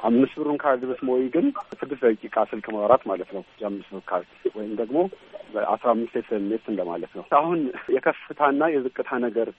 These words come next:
ይመስላል ሳወራው፣ ግን የአንድ ሺህ ብር ገቢ ያለው ሰው ኢንተርኔት የመጠቀም ፍላጎት ይኖረዋል ብለሽ አታስቢ። በልቶበት ለሱ የቤት ኪራይ ከፍሎ፣ ለሱ ሳሙና ገዝቶ፣ ለሱ የጥርስ ብሩሽ ገዝቶ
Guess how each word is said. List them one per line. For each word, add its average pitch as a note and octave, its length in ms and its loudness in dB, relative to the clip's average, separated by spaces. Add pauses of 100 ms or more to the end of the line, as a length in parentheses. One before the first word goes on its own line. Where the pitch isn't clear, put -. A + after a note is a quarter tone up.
ይመስላል B2 440 2
ሳወራው፣ G#2+ 480 0
ግን C3+ 160 -2 (120)
የአንድ D3+ 280 4
ሺህ E3+ 180 -2
ብር E3 240 0
ገቢ C3+ 260 6
ያለው B2 360 2
ሰው C#3+ 180 2 (200)
ኢንተርኔት B2+ 400 -2
የመጠቀም A2+ 480 -6
ፍላጎት A#2 400 0 (140)
ይኖረዋል B2 480 4
ብለሽ E2+ 240 -12
አታስቢ። D#2 400 -16 (300)
በልቶበት C3 600 0
ለሱ A2+ 260 -2
የቤት C3 240 -2
ኪራይ C#3 220 -2
ከፍሎ፣ - 320 -6
ለሱ G#2 240 -8 (200)
ሳሙና B2 420 0
ገዝቶ፣ D3+ 320 -4
ለሱ G#2 240 -6 (540)
የጥርስ - 300 -4
ብሩሽ C#3 280 -2
ገዝቶ D#3 260 0